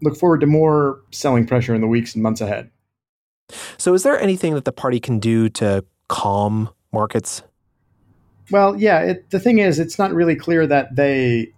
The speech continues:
Speaker 1: really care terribly much about what markets think. If you look at the lineup of the current Chinese Communist Party Politburo, it's a team that you would not look to calm markets, s-,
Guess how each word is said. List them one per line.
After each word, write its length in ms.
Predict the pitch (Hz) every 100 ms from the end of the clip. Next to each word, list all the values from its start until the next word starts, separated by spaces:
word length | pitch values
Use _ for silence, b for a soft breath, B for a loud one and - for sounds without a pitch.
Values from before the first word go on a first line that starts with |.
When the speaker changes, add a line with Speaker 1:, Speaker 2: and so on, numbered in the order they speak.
| -
Speaker 1:
really 440 | 135 143 135 127 - _ _ -
care 260 | 165 147
terribly 480 | 143 170 170 135 123
much 240 | 117 117
about 300 | 120 123 123
what 180 | 139 127
markets 400 | 123 120 117 -
think. 420 | - 135 107 - _ _ -
If 160 | 127
you 160 | 151 151
look 160 | 175
at 180 | 165 151
the 500 | 143 139 131 123 113 - _ _ -
lineup 540 | 151 165 160 127 127 -
of 220 | 143 123 120
the 480 | 123 120 117 117 - _
current 420 | - 175 151 139 - _ -
Chinese 300 | 147 139 127
Communist 420 | 139 127 123 123
Party 220 | 131 120
Politburo, 720 | 120 127 123 120 113 110 113 - _ _ -
it's 100 | 127
a 60 | 143
team 320 | - 196 170
that 240 | 147 - _ _ -
you 160 | 156
would 160 | 151 139
not 220 | 156 156
look 200 | 151 151
to 440 | - 127 117 113 -
calm 280 | - 151 139
markets, 560 | 131 123 120 - - -
s-, 200 | -